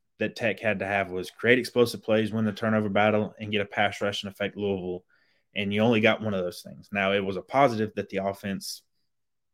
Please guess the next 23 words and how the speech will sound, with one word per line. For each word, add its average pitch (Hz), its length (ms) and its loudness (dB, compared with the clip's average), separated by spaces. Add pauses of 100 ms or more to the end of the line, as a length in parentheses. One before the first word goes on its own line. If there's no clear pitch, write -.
(360)
had 113 140 -4
got 107 180 4
so 120 120 -2
many 107 160 0
explosive 98 520 -6
plays, 107 360 2
but 92 260 -4 (920)
going 120 260 6
forward, 117 340 6
it's 104 140 2
just 104 140 -10
gonna 104 140 -4
be, 104 200 0 (480)
all 110 120 4
right, 107 100 2
when 110 100 2
those 120 220 6
plays 117 240 4
aren't 113 160 -2
happening, 101 760 -2
can 104 160 -6
Georgia 107 280 0
Tech 113 240 -4